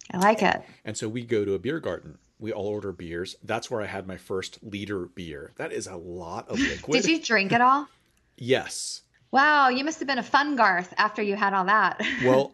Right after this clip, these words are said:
Speaker 2: I had the least. Everybody else at the
Speaker 1: Oh.
Speaker 2: table had two.
Speaker 1: Did your doctors know you were gonna be doing that?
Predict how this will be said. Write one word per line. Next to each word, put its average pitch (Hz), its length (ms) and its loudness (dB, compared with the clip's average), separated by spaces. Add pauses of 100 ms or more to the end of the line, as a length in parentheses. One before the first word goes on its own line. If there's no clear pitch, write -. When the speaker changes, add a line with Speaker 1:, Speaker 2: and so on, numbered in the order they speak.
Speaker 2:
I 135 200 -4
had 135 260 -8
the 104 100 -2
least. 107 640 -10 (540)
Everybody 170 340 2
else 269 220 4
at 165 80 -4
the 190 60 -4
Speaker 1:
Oh. 170 40 -8
Speaker 2:
table 180 360 2
had 120 280 -8
two. 208 460 0 (340)
Speaker 1:
Did 233 120 -4
your 330 100 2
doctors 240 540 0
know 214 160 2
you 220 160 2
were 214 80 2
gonna 208 140 0
be 202 100 2
doing 190 260 0
that? 247 340 4